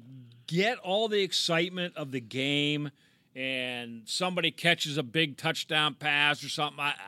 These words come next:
I get all that. What really gets me is, say Rick Fligger's going out for a pass, and Aaron Rodgers makes a perfect pass to Rick Fligger. It bounces off Rick Fligger's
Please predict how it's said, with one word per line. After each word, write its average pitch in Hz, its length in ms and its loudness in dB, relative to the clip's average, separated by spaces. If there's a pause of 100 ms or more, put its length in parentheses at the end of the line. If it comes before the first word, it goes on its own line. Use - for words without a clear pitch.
I 170 240 4 (160)
get 170 240 0
all 156 260 0
that. 139 340 -2 (680)
What 185 320 0
really 233 420 8
gets 185 400 2
me 175 460 4
is, 147 800 0 (800)
say 277 440 4
Rick 202 300 0
Fligger's 165 640 -4
going 170 400 0
out 170 260 2
for 147 220 -4
a 120 40 -4
pass, 139 760 -2 (840)
and 143 160 -4
Aaron 208 320 4
Rodgers 185 520 0
makes 185 280 2
a 202 140 4
perfect 226 640 0
pass 190 360 4
to 175 120 -2
Rick 185 280 -2
Fligger. 160 440 0 (200)
It 175 260 0
bounces 180 520 0
off 175 260 0
Rick 170 240 -6
Fligger's 165 680 -4